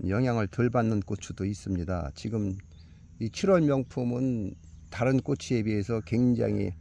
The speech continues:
이 그 둔한 걸로 알고 있습니다. 그래서 굉장히 좋은데 저도 지금 이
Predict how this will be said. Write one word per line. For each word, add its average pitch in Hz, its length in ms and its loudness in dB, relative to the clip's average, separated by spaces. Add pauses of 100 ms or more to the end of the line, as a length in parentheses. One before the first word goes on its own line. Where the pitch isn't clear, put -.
(560)
이 90 220 -2 (220)
그 76 240 -6 (1080)
둔한 139 460 4
걸로 104 220 0
알고 92 220 -2
있습니다. 90 340 -4
그래서 101 200 -6
굉장히 120 380 0
좋은데 110 540 -4
저도 127 280 -2
지금 117 340 -4
이 113 160 -2